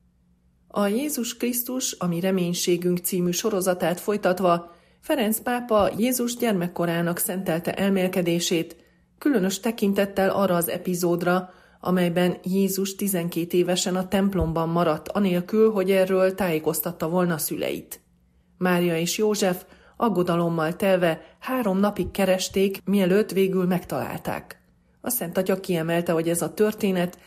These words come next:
egy nagyon érdekes párbeszédet mutat be Szűz Mária és Jézus között, amely segít elgondolkodni Mária útjáról.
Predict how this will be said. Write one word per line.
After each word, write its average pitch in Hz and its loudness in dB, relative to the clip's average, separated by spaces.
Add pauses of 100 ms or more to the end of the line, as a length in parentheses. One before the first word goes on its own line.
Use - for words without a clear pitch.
(140)
egy 202 -2
nagyon 240 0
érdekes 160 -2
párbeszédet 165 -2
mutat 185 -2
be 190 0 (200)
Szűz 190 -4
Mária 180 2
és - -6
Jézus 175 0
között, 214 -4 (340)
amely 185 2
segít 175 -4
elgondolkodni 175 0 (100)
Mária 147 -6
útjáról. 165 -2